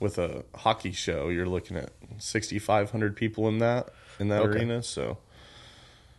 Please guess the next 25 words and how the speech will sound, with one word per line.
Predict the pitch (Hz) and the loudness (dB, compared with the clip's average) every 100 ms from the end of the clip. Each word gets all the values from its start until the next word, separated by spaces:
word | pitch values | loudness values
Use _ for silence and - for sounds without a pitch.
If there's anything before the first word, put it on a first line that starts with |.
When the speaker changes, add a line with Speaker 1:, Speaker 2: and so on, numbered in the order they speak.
| - | -4
Speaker 2:
Hmm. | 104 87 - - - - | -2 -2 -8 -20 -20 0
Speaker 1:
if | 110 120 | 2 8
you | 117 | 6
have | 117 | 8
people | 131 117 | 4 4
on | 110 | 2
the | 98 | 4
floor, | 131 113 98 120 - - - - - | 6 6 6 4 -4 -20 -20 -8 -2
you | 92 | -2
know, | |
and | 92 85 95 | -2 -2 -2
the | 92 | 0
floor | 123 135 | 4 6
wasn't | 104 95 98 85 | 6 4 2 0
packed. | 92 113 98 - | 0 2 -2 -2
I | 87 | -4
mean, | 85 | -2
it | 85 87 | -4 -6
was | 85 | -4
very | 98 101 90 | 2 2 2
comfortable | 95 101 95 85 78 | 0 -2 -2 -2 -2
to | - | -4
stand | - 82 87 85 | -2 -2 0 0
there, | 85 | -2
and, | 80 | -4